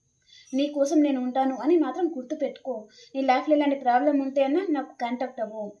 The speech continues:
నాకు మెసేజ్ చెయ్యు, నేను నీ కోసం వస్తాను అని పర్సన్ అంటున్నారనమాట. And definitely పర్సన్ లైఫ్లో థర్డ్ పర్సన్ ఉన్నారు and, ఆ, మీరు అనుమానిస్తున్నారనమాట. మీరు తనని చాలా అనుమానిస్తున్నారు కాబట్టి తనకి హార్ట్ బ్రేక్ అయింది అన్నట్టుగా ఈ పర్సన్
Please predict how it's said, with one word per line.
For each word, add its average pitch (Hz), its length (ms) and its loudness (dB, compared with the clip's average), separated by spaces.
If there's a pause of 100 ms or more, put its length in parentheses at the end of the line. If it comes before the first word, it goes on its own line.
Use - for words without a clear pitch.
(320)
నాకు 247 180 -4 (120)
మెసేజ్ 302 340 0
చెయ్యు, 240 240 -8 (200)
నేను 285 240 4
నీ 277 80 -2 (100)
కోసం 269 220 -2 (100)
వస్తాను 226 360 -8 (100)
అని 302 100 4 (120)
పర్సన్ 247 300 0
అంటున్నారనమాట. 214 600 -14 (600)
And 247 120 -4 (180)
definitely 311 460 -2
పర్సన్ 285 320 0
లైఫ్లో 269 280 0
థర్డ్ 254 260 0
పర్సన్ 277 320 0
ఉన్నారు 269 260 -4 (680)
and, 247 260 -4 (120)
ఆ, 240 40 0 (440)
మీరు 370 240 4
అనుమానిస్తున్నారనమాట. 294 1000 -2 (560)
మీరు 339 160 2 (100)
తనని 294 320 2
చాలా 285 220 2
అనుమానిస్తున్నారు 277 760 -2
కాబట్టి 294 420 0
తనకి 320 260 -2
హార్ట్ 262 200 0
బ్రేక్ 240 240 -6
అయింది 214 240 -8
అన్నట్టుగా 240 360 -4
ఈ 285 100 -4
పర్సన్ 269 280 -6